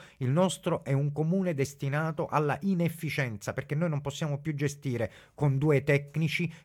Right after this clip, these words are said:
tutte le richieste, tutte le esigenze e tutte le aspettative di una comunità che è una grande comunità.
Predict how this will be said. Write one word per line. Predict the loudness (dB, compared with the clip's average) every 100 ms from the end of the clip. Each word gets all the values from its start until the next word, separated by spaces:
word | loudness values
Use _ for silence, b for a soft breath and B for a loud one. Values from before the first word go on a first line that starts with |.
| _
tutte | 0 2 2
le | 4
richieste, | 2 4 2 2 0 -2
tutte | -2 0
le | 2
esigenze | 2 0 -2 0 2 2 0 0 0
e | -2 -4
tutte | -4 -4 -2 0
le | 4 4
aspettative | 2 0 -2 0 -2 0 0 0
di | 2
una | 0 0
comunità | 0 0 2 2 2
che | 2
è | 0
una | 0 2
grande | 4 4 4 -2
comunità. | -2 -4 -4 -6